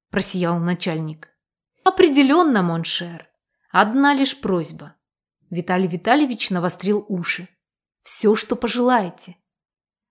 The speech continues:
«Вы не могли бы посмотреть обшивку на кресле?» Произошёл конфуз.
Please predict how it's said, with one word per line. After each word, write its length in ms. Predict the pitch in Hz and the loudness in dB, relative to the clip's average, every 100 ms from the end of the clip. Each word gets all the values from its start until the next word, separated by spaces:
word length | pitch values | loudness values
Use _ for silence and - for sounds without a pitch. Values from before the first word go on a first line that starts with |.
| _ | _
«Вы 300 | 214 277 294 | 0 2 4
не 160 | 247 262 | 4 4
могли 280 | 302 311 359 | 4 4 2
бы 200 | 220 185 | 2 -2
посмотреть 560 | - - 226 220 226 - | -2 0 0 0 -2 -2
обшивку 600 | 214 214 - 269 - 170 | -4 -2 -2 -2 -4 -6
на 120 | 160 | -6
кресле?» 540 | 160 156 139 - 170 _ _ _ _ - | -8 -12 -10 -12 -16 _ _ _ _ 2
Произошёл 480 | 359 262 254 240 | 2 4 2 2
конфуз. 720 | 220 202 202 - 175 160 - | 0 -2 -2 -6 -14 -16 -16